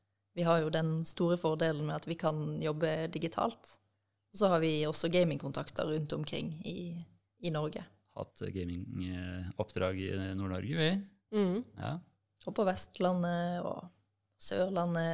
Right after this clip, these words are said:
Speaker 1: og i Midt-Norge. Vi er, vi er til stede overalt, vi. <laughs>
Speaker 3: Det er fordelen med å jobbe på digitale flater, helt sikkert.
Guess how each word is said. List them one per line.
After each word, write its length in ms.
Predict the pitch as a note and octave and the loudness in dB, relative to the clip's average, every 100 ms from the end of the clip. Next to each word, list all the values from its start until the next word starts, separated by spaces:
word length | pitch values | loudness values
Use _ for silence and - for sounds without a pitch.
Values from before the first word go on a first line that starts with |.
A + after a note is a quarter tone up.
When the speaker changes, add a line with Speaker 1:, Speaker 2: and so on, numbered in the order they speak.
| D#3+ | 0
Speaker 1:
og 80 | D#3+ | 0
i 140 | D#3+ | 0
Midt-Norge. 640 | F#3 F#3+ - F#3 F3 E3 E3+ | 0 0 2 4 6 6 6
Vi 80 | |
er, 220 | F#3+ F#3 E3 | 8 8 8
vi 140 | F3 | 6
er 220 | E3+ F#3 F3+ | 8 6 4
til 100 | F#3 | 4
stede 400 | G3+ F#3 A3 G#3+ F3+ E3+ | 8 10 12 12 12 10
overalt, 480 | F3 E3 A3 - F3 | 8 6 6 4 6
vi. 160 | F#3+ - - A3+ - - - _ | 6 6 2 2 2 -6 -8 _
<laughs> 680 | _ _ - - - _ | _ _ -20 -20 -20 _
Speaker 3:
Det 140 | F3 E3 | 2 2
er 80 | |
fordelen 400 | - D#3+ D3 D3 | 4 2 2 0
med 80 | D3+ | 0
å 80 | D#3 D3 | 0 -2
jobbe 120 | - | -2
på 80 | D3+ | -2
digitale 400 | D#3 D#3 D#3 C#3+ | -2 -2 -2 -4
flater, 400 | D3 D3 - E3+ - - _ _ _ F#3 | -2 -4 -2 -4 -4 -10 _ _ _ -12
helt 160 | E3+ | -10
sikkert. 420 | - E3+ G3+ - | -8 -10 -14 -20